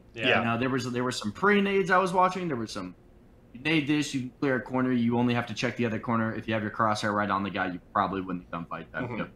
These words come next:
Speaker 2: was watching some of that, and that shit was all cool. Um, there's a, uh,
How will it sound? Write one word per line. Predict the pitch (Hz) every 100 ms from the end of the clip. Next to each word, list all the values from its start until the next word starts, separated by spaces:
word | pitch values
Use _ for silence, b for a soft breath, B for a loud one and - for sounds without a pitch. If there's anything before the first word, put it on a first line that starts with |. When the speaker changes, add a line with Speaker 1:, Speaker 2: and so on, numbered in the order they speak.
| - -
Speaker 2:
was | 110
watching | 123 -
some | 123 117
of |
that, | 113 113
and | 110
that | 110
shit | 117
was | 101 104
all | 95 - - - - - - - -
cool. | 87
Um, | 82 82 -
there's | 98
a, | - -
uh, | -